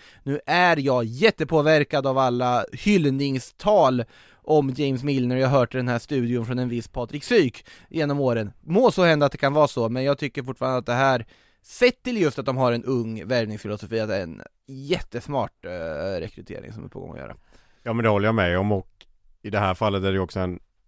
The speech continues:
Speaker 2: väldigt låg risk. Eller det är ingen risk överhuvudtaget
Speaker 1: Nej.
Speaker 2: egentligen att värva Milner, för han kommer på fri transfer, lönen kommer, han liksom kommer vara <laughs> låg och så vidare. Så att, eh, läste dock en intressant sak när vi ändå är inne på Brighton, att, eh, du,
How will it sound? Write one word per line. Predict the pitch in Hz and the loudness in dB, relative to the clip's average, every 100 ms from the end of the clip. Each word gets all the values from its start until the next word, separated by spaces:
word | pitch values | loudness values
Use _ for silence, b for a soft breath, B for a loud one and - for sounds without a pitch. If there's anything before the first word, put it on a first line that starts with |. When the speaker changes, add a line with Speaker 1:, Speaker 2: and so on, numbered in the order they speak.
| _ _ | _ _
Speaker 2:
väldigt | 107 95 113 113 95 90 | -16 -4 2 4 2 -2
låg | 98 95 92 87 | -2 -2 -2 -6
risk. | 80 - - - - | -10 -10 -18 -20 -10
Eller | 110 110 | -4 0
det | 104 | 0
är | 104 | 2
ingen | 107 101 | 2 0
risk | 101 98 - | -2 -4 -4
överhuvudtaget | 98 101 95 104 92 78 | -2 0 0 -2 -2 -4
Speaker 1:
Nej. | 80 | -6
Speaker 2:
egentligen | 110 92 - 90 90 | -2 -4 -4 -6 -4
att | 90 | 0
värva | 95 87 90 | 0 0 -2
Milner, | 95 90 85 | -2 -2 -4
för | 85 | -6
han | 95 | -4
kommer | 107 98 90 | -2 -2 -2
på | 95 | -6
fri | - 98 | -2 -4
transfer, | 92 98 92 87 - 92 | -2 -2 -4 -4 -6 -4
lönen | 95 95 90 90 | -2 0 0 -2
kommer, | 85 92 90 90 - b b b b | -4 -4 -2 -4 -4 b b b b
han | - 95 95 | -6 -4 -4
liksom | 98 101 92 98 85 - | -8 -8 -4 -4 -6 -10
kommer | - 98 92 | -6 -2 0
vara | 95 92 - | 0 0 -4
<laughs> | - | 0
låg | 113 104 95 92 - | 2 4 2 0 -4
och | 104 95 | -2 -2
så | - | -2
vidare. | 101 98 92 90 92 | -2 0 0 -2 -4
Så | - 107 | -6 -8
att, | 90 92 | -8 -4
eh, | 98 95 90 b b b | -2 -2 -4 b b b
läste | 139 151 - | 4 4 6
dock | 151 139 | 2 4
en | 143 | 2
intressant | 135 139 135 135 98 101 | 2 0 0 2 2 0
sak | 151 127 - | 0 0 0
när | |
vi | 123 | 0
ändå | 120 117 | 0 0
är | |
inne | 117 110 | -2 -4
på | 101 113 | -6 -6
Brighton, | 104 110 98 87 - 104 107 | -2 0 0 -2 -4 -6 -4
att, | 101 95 - _ - | -2 -2 -4 _ -14
eh, | 101 95 95 98 | -8 -8 -8 -10
du, | 95 98 | -10 -12